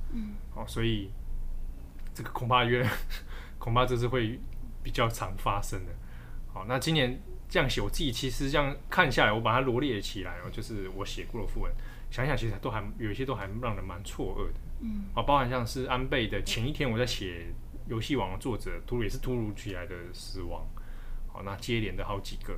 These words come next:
Speaker 2: 这样子，我自己不知道，那，那个心情其实蛮奇怪的啦。那很多读者问说，啊，你是不是先前有一些预备啊，福-，所谓的福寿稿啊？但其实我们大部分时间都其实是没有时间来准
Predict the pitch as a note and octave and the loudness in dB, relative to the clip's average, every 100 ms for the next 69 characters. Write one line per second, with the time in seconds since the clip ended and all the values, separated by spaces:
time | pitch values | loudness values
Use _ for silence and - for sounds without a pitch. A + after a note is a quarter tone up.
0 | F2+ - G#2 F2 - G2 G#2 G2 D3+ A#2+ | -6 -4 -2 -4 -6 -8 -8 -8 -6 -4
1 | F#2+ F2+ F#2+ - - - - - - - | -6 -6 -8 -10 -10 -8 -8 -10 -12 -10
2 | - - - E3+ G3 C3+ C#3 F3 F3 F3+ | -8 -8 -2 4 10 10 10 4 4 2
3 | - F3+ C3 A2+ G#2+ A2+ G#2 G2+ - - | 2 2 2 0 0 0 0 0 -2 -4
4 | - G2+ F2 - - - D3+ C#3 C3+ E3 | 0 0 0 -6 -6 -4 2 4 4 4
5 | D3+ B2+ D3 C3+ B2+ A#2+ G#2 G2 C#3 B2 | 4 4 2 4 2 2 0 -2 -2 -2
6 | G2+ - B2+ A#2 F#2+ F2+ A2 A2 C3+ A2+ | -2 -2 -4 -2 -6 -4 -6 -4 -2 0
7 | B2+ G#2 F#2 F2+ - - - A#2 A2+ A2+ | 0 -2 -2 -4 -4 -4 -4 -2 -2 0
8 | A2 B2+ A#2 A2 G#2+ A2 C#3+ F#2+ - - | 0 0 0 -2 -2 2 2 2 -2 -6
9 | - - - - - - C#3+ - A2+ G#2 | -8 -8 -6 -6 -6 -2 -2 0 0 0
10 | F#2 A2 G2+ A2 - F#2 F#2+ F#2 F2+ - | 0 0 0 -2 -4 -4 -4 -4 -4 -6
11 | - - - - - A2+ G2+ A2+ G#2 F2+ | -8 -10 -8 -8 -4 -2 0 0 -2 -4
12 | - G#2+ G2 F2 E2 - | -6 -4 -4 -4 -6 -8